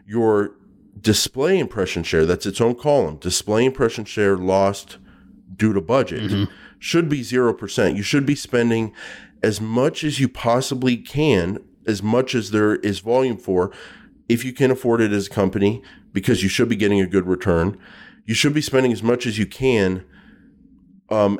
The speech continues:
Speaker 1: at the bidding level that makes sense for your company. So if you're bidding and you're getting the right kind of cost per traffic or cost per conversion, then just spend more budget at that bidding level. And your, the goal should be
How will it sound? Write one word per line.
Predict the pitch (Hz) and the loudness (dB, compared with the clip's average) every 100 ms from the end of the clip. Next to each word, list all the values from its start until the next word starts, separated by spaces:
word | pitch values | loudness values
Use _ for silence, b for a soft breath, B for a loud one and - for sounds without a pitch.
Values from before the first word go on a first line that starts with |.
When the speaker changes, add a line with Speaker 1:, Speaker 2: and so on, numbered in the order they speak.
| - | 0
Speaker 1:
at | 113 113 | -2 0
the | 107 | -6
bidding | 90 131 135 123 107 | 0 2 2 0 0
level | 113 110 98 | 0 2 -2
that | 95 90 | -2 0
makes | 104 101 | 0 0
sense | - 101 - | 0 0 0
for | 98 | 0
your | 90 | 0
company. | 82 92 92 - | 2 0 0 -4
So | - | 0
if | 98 101 | 0 0
you're | 90 | -2
bidding | 110 127 139 135 | 2 2 2 0
and | - 101 | -2 -2
you're | 95 | 2
getting | 107 107 | 2 2
the | 95 | 0
right | 90 101 113 | 2 2 0
kind | - 101 | 0 0
of | 95 - | 0 -4
cost | - 101 101 - | -2 0 -2 -2
per | 98 | -4
traffic | - 107 101 98 98 - | -2 0 0 0 -4 -2
or | 90 | -6
cost | - 95 95 | 0 0 2
per | 104 | -2
conversion, | 95 90 95 123 147 160 151 B B B B B B - | 0 2 2 2 2 0 -4 B B B B B B -4
then | 120 131 | 0 0
just | 123 123 - | 2 0 -2
spend | - 123 117 | -2 0 2
more | 117 104 | 0 0
budget | 117 120 101 | 0 0 -2
at | 95 | 0
that | 101 85 | 0 2
bidding | 110 120 95 | 2 2 2
level. | 85 90 85 | 2 0 2
And | 98 98 | 2 0
your, | 95 98 98 95 - | 2 2 2 0 -4
the | 98 | -4
goal | 95 120 135 135 117 | -4 -2 2 2 2
should | - 95 | -4 -6
be | 85 95 92 92 | 0 2 2 0